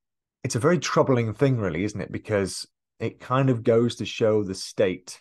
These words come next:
of where we're at at the moment. And this is kind of spurred on a different podcast episode I was recording earlier, but I wanted to talk to you about it this evening because ultimately what I'm trying to accomplish here with you folks as part of the Adventure Coach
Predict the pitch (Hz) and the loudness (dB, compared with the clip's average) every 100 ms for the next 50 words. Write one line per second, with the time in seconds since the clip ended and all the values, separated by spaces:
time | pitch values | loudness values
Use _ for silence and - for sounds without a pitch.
0 | _ - 98 98 98 95 87 92 85 - | _ -20 -12 -2 0 2 2 0 -2 -8
1 | 87 87 78 67 67 90 107 120 123 - | -10 -6 -6 -8 -8 -4 -2 0 -2 -2
2 | 101 90 - 104 92 87 80 90 - 82 | -4 -4 -4 -2 -2 -4 -6 -8 -10 -12
3 | - 90 - 82 87 - 80 82 78 82 | -8 -8 -8 -8 -10 -8 -6 -6 -8 -8
4 | 95 80 76 82 73 73 - - _ 123 | -8 -8 -6 -6 -6 -10 -14 -20 _ 0
5 | 104 113 110 107 - 123 - 101 85 82 | 2 2 0 -6 -4 -6 -4 -4 -2 -2
6 | - - - 101 87 78 110 90 104 92 | -4 -10 -6 -6 -4 -8 -10 -6 -4 -4
7 | - - - - - 135 127 113 107 87 | -6 -16 -20 -10 2 2 4 0 -2 -2
8 | 78 80 _ - _ 95 120 131 113 - | -4 -6 _ -20 _ 2 4 4 2 0
9 | 117 104 98 104 - 139 113 110 - 113 | -2 -2 -4 -4 -2 -2 -2 -6 -6 -6
10 | 101 90 92 104 123 - 87 73 - - | -4 -4 -4 0 -2 0 -2 -4 -12 -12
11 | 98 - 101 101 98 110 117 - 90 80 | -10 -4 -2 0 0 0 -2 -6 -10 -10